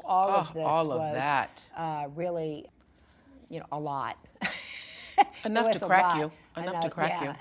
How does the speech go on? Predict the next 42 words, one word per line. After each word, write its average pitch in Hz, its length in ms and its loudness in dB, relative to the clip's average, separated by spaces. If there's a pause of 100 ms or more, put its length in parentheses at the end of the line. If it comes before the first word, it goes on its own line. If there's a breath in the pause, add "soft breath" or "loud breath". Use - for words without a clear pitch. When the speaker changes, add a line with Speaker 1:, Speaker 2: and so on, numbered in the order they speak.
Speaker 1:
And, 185 360 -6
uh, 175 260 0
so 208 160 -8
definitely, 190 760 -2
I 160 100 0
think, 175 380 -8
you 175 60 -4
know, 165 100 -8
that 180 160 0
I've 165 100 -2
always 185 300 0
heard 175 200 -4
a 160 40 -6
saying 165 400 -6
that 151 160 -10
you're 160 100 -8
never, 165 520 -6 (1200 loud breath)
you 170 80 -4
know, 160 140 -4
truly 180 680 -4
a 160 100 -6
full-fledged 175 1040 -2
woman 160 360 -6
until 151 280 -8
your 151 160 -6
mother 160 520 -6
passes. 170 480 -6
I've 156 180 -6
heard 156 280 -6
that, 170 200 0
and 165 120 -6
Speaker 2:
Mm-hmm, 160 120 -6
Speaker 1:
I - 20 -4
used 175 120 -8
to 175 60 -10
Speaker 2:
mm-hmm. 175 80 -4
Speaker 1:
always 156 180 -6
think, 160 180 -12
"What 185 120 -8
does 185 120 -14
that - 280 -10
mean?" 156 280 -14